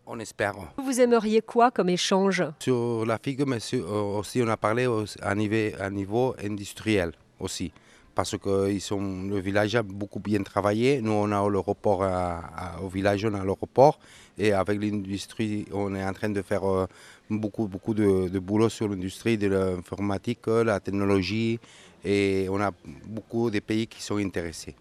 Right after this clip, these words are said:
Speaker 2: Et votre production de figues, elle est en augmentation. Plus soixante-quinze pour cent d'augmentation.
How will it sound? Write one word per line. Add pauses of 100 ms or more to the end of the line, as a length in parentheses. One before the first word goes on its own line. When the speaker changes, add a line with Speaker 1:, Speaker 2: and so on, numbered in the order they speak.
(140)
Speaker 2:
Et
votre
production
de
figues,
elle
est
en
augmentation. (200)
Plus
soixante-quinze
pour
cent
d'augmentation.